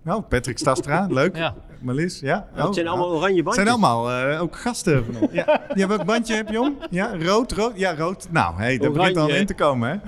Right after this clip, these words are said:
Speaker 1: Ja. <laughs> Ehm, eh, Guido, heb jij, eh, is, is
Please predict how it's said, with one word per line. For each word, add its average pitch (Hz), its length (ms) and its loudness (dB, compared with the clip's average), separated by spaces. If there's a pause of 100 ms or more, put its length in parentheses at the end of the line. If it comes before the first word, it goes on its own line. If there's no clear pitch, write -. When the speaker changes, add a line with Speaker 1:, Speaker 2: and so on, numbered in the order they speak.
(260)
Speaker 1:
Ja. - 300 0 (320)
<laughs> - 400 -4
Ehm, 139 580 2 (840)
eh, 160 220 2 (120)
Guido, 131 500 2 (500)
heb 196 160 0
jij, 208 460 0
eh, 95 300 -4 (680)
is, - 320 -2
is 214 240 -8